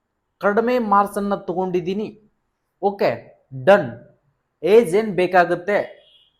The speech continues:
ಓಕೆ, ಡನ್. ಪ್ರತಿಯೊಂದಕ್ಕೂ ಕೂಡ ನೀವು ಎಲಿಜಿಬಲ್ ಅದೀರಾ, ಪಕ್ಕ ನಾನೇ ಹೇಳ್ತಾ ಇದ್ದೀನಿ. "ಸರ್, ನಾನು ಇಂಡಿಯನ್ ಆರ್ಮಿ ಎಕ್ಸಾಮ್ ಬರ್ದೆ, but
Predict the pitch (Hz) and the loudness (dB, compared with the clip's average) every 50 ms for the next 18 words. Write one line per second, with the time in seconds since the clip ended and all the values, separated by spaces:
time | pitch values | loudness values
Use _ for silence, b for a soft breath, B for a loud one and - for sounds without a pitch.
0 | _ _ - 185 - - 226 196 143 135 160 180 170 135 117 117 - - _ _ | _ _ -6 -6 0 2 2 0 2 2 2 0 0 -2 -8 -12 -16 -20 _ _
1 | _ _ _ _ _ _ _ - - 208 240 240 233 - 285 269 262 240 240 226 | _ _ _ _ _ _ _ -4 -2 0 0 0 -2 -4 0 0 2 2 0 -2
2 | 240 - - 247 240 - 226 240 240 240 247 240 226 233 233 226 - - 180 196 | -4 -6 -6 -8 -8 -6 -4 -2 2 2 2 2 2 -2 -4 -6 -6 -4 -4 -4
3 | 226 196 190 233 196 226 226 226 - - 190 185 214 226 233 233 233 202 - - | -4 -4 -6 -4 -2 -2 -2 -2 0 -2 -2 0 0 0 2 4 4 4 2 -2
4 | - - _ _ - 202 202 208 - 226 214 196 185 185 202 208 226 214 196 202 | -8 -20 _ _ -8 -8 -6 -4 -2 -2 0 2 0 0 0 0 0 0 2 2
5 | 214 208 214 220 214 208 196 226 226 180 - - _ _ _ _ _ - - 233 | 0 2 2 2 2 2 0 -4 -6 -8 -10 -16 _ _ _ _ _ 0 2 4
6 | 233 226 226 220 208 196 202 202 208 233 226 220 214 214 220 220 196 185 165 151 | 4 4 4 2 2 0 0 2 4 4 4 6 4 2 2 0 -2 -2 -4 -4
7 | - 226 226 220 202 185 208 208 208 233 226 - 214 | -2 0 0 0 0 -2 -4 0 0 -2 -2 -2 -6